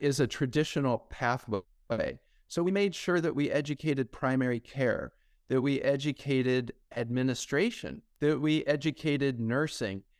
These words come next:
and all of those involved so that there was really this collective enthusiasm for the process and collective support. And that makes a huge,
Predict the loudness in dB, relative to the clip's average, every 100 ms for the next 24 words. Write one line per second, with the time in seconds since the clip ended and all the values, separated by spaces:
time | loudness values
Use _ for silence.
0 | _ -6 -6 0 2 4 4 4 4 2
1 | 2 0 0 4 6 6 4 0 -2 -2
2 | -2 0 0 2 0 -2 -6 -6 -2 0
3 | 0 -2 2 4 4 0 -8 -18 _ _
4 | _ -18 0 2 2 2 2 2 -2 _
5 | 2 2 2 -4 -4 -4 -4 0 0 2
6 | 2 2 4 2 0 -2 -2 -2 -2 -2
7 | 0 0 2 2 2 2 -6 -18 _ _
8 | _ _ -2 -2 -2 0 2 2 2 -2
9 | -2 -4 -4 0 2 2 -2 _ _ _
10 | -4 0 2 2 -2 2 4 4 2 0
11 | -4 -4 -2 0 2 0 -6 -20